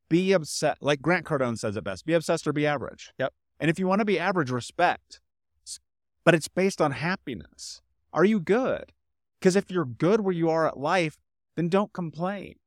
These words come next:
Speaker 2: Right. 'Cause that's the thing is somebody say, say, "I'm good," and then they complain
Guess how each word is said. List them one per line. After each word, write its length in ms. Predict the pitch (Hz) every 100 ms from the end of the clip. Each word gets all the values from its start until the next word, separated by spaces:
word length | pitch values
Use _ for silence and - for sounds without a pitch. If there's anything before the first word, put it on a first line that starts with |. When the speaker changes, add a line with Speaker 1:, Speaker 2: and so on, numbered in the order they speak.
| _
Speaker 2:
Right. 400 | 120 110 98 _ _ _ -
'Cause 120 | 151
that's 220 | 196 -
the 100 | 170
thing 220 | - 180
is 140 | 156 -
somebody 200 | 156 147
say, 180 | 147
say, 220 | 127 156 123
"I'm 240 | 151 170 156
good," 240 | 160 165
and 100 | 131
then 80 | 127
they 100 | 123
complain 560 | 123 113 - 139 139